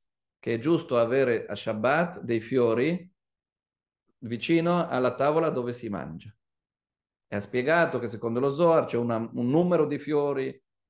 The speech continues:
tutta una cosa cabalistica, e dice: "Ma Shabbat scorso, ehm, è, è caduto il vaso e si è rotto, quindi ho bisogno di un vaso".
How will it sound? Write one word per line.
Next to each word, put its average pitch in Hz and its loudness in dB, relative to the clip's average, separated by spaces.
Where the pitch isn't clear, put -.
tutta 151 -4
una 143 0
cosa 131 2
cabalistica, 117 0
e 143 0
dice: 135 -4
"Ma 123 -2
Shabbat 131 0
scorso, 147 -2
ehm, 113 -2
è, 110 0
è 110 -4
caduto 131 -2
il 123 0
vaso 120 2
e 123 0
si 120 -6
è 113 2
rotto, 104 -4
quindi 117 -4
ho 127 2
bisogno 107 -4
di 101 -6
un 104 -4
vaso". 87 -8